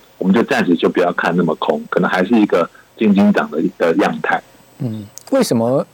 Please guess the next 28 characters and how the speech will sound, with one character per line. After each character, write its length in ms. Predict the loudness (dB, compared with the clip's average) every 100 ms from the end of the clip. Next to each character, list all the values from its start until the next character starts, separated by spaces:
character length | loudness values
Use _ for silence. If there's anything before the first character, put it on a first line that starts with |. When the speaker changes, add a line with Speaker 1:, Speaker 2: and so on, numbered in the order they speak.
| -2
Speaker 2:
有 240 | 2 2
华 140 | 0
尔 100 | 0
街 180 | 0 0
分 180 | 2 0
析 120 | 0
师 180 | 0 0
认 160 | 0 2
为 160 | 0
说 160 | 0 -2
股 160 | 0
市 140 | -2 0
要 100 | 0
崩 220 | 0 -2
盘 260 | -2 -6 -8
呢？ 180 | -12 -16 _ -20 _ _ _ -20 _ -4
Speaker 1:
因-， 100 | 0 0
因 100 | 0
为 140 | -2
这 120 | 0
个 80 | 0
很 120 | 0 0
正 180 | -4 -2
常 160 | -4
啊， 120 | -4 -4
你 80 |
看 200 | -4 -6 -4
从 280 | -2 -2